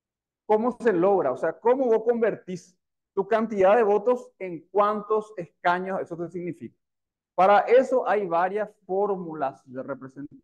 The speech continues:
va-, varias fórmulas de conversión. Ojo que estoy hablando con propiedad, se llama fórmula, se llama método, se llama cálculo matemático, no sistema.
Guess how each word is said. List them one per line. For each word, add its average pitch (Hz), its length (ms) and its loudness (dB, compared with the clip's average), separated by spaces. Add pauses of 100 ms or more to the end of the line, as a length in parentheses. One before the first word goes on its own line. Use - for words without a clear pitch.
va-, 156 160 -2
varias 170 320 -2
fórmulas 160 400 -4
de 147 120 -10
conversión. 151 800 -8 (2000)
Ojo 202 260 4
que 247 80 2
estoy 226 220 2
hablando 180 360 0
con 208 160 -6
propiedad, 190 400 -4
se 151 140 -14
llama 185 300 -6
fórmula, 143 480 -10 (320)
se 165 80 -6
llama 170 240 0
método, 165 680 -8 (340)
se 160 80 -8
llama 202 440 -4 (600)
cálculo 202 540 2
matemático, 151 760 -6
no 175 180 -2
sistema. 131 600 -8